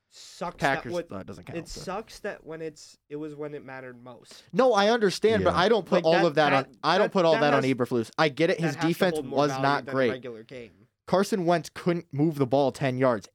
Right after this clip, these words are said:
Speaker 2: Any, like, the defense was constantly on the field. You can't expect a defense to get a stop when they're on the field for fifty out of sixty minutes of the game, it
Speaker 1: They
Speaker 2: feels
Speaker 1: were
Speaker 2: like.
Speaker 1: on for thirty-five.
Speaker 2: Yeah, but that's, that's still a lot. Think about the,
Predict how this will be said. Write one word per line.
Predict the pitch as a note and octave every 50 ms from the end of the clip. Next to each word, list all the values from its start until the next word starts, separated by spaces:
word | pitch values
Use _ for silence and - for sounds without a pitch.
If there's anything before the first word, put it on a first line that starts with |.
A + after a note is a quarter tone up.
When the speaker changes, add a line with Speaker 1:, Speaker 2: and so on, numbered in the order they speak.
| _
Speaker 2:
Any, | - D3+ D3+ C3+
like, | - D3 D#3+ - - - _
the | - -
defense | - E3 G#3 A3+ - - G#3+ G3+ -
was | F3+ D#3
constantly | - - - F3 E3+ F#3+ G#3 - - - E3 D#3+ D#3 D3+ D3
on | D3 D#3+ D#3+
the | C#3+ C3+
field. | - F3+ F#3+ D#3+ B2+ A#2 C3
You | D3+ D#3
can't | - - A3 A3 G3+
expect | E3 C#3+ - - - - F#3+ F3 F3 -
a | D3+
defense | C3 D3 E3 D#3 - D#3+ C3 -
to | - C3
get | C#3+ C#3
a | C3
stop | - - - E3 E3 D3+ -
when | C#3 B2+
they're | C3+ C#3+
on | D#3 D#3+
the | D3+
field | - - F3 E3 D#3 -
for | - D#3
fifty | C#3 - - F3 F3 - E3 D#3 D3+
out | D3+ D3+
of |
sixty | D3 - D#3 - - - D#3 C#3
minutes | C#3 C#3 C#3 C#3
of | D#3
the | C#3+
game, | D3 E3+ F#3+ A3+ G#3+
it | -
Speaker 1:
They | G3 G3+
Speaker 2:
feels | A3 A3
Speaker 1:
were | A3
Speaker 2:
like. | G#3
Speaker 1:
on | G#3 G#3
for | G3+ - G3+
thirty-five. | G3 - G3 G3 G#3 F#3+ - - F3+ G3+ A3+ G#3+ D3 G2+ F#2 - - _ _ _ _ _ _ _
Speaker 2:
Yeah, | - A#3+ C4
but | A3+ A#3+ F3+
that's, | - A3 G#3+ - - - _ _ _ _ _ _ _ _ _ _ _
that's | - G#3 G#3 -
still | - - - A3+ A3 -
a | - E3+
lot. | D#3 D3 D3 D#3 - - D3+ - _ _ _ _ _ _ _ - -
Think | - F#3+ F#3
about | A3+ F#3+ G#3 F#3+ F3 F3+
the, | - F3 E3 D3+